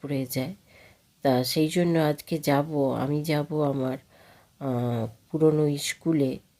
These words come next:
দুটো স্কুল আছে, মাধ্যমিক আর উচ্চ মাধ্যমিক।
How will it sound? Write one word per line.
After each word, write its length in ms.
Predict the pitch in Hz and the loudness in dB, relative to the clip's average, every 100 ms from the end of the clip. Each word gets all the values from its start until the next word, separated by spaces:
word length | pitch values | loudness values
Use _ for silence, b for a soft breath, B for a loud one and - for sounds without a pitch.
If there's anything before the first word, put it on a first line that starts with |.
| _ _ _ _ _ _ - _ _ _ | _ _ _ _ _ _ -20 _ _ _
দুটো 340 | 147 143 151 139 | -2 0 0 0
স্কুল 380 | - - 147 143 | -2 -4 -2 0
আছে, 520 | 135 135 - 143 175 | 0 -4 -10 -10 -8
মাধ্যমিক 760 | 139 135 139 151 147 143 139 120 | -2 -2 -2 -4 -2 -2 -2 -2
আর 240 | 123 117 | -2 -2
উচ্চ 300 | - 147 - | -6 -10 -8
মাধ্যমিক। 560 | 147 139 135 135 131 | -2 -2 -2 -4 -4